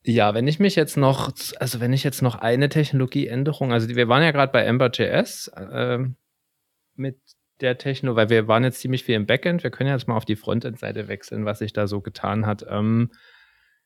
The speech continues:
wir sind mit Ember J S damals gestartet, weil es gab halt kein React oder das war halt noch so in den Kinderschuhen,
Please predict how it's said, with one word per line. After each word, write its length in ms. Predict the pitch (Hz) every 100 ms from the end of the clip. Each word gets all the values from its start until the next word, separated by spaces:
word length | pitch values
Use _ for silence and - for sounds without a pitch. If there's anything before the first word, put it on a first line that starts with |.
| _ _
wir 120 | -
sind 280 | 117 160 185
mit 280 | 139 131 -
Ember 280 | 131 147 180
J 180 | - 123
S 200 | 147 -
damals 380 | 170 156 156 -
gestartet, 560 | 143 - 139 165 147
weil 180 | 120 120
es 200 | 131 -
gab 280 | - 123 -
halt 360 | 131 147 - _ _ _ _ -
kein 260 | 123 123
React 480 | 135 131 131 190 -
oder 180 | 120 110
das 200 | 113 -
war 160 | 110
halt 180 | 117 120
noch 160 | 123 120
so 260 | - 131
in 120 | 135 127
den 100 | 120
Kinderschuhen, 840 | 135 139 139 - 135 135 135 139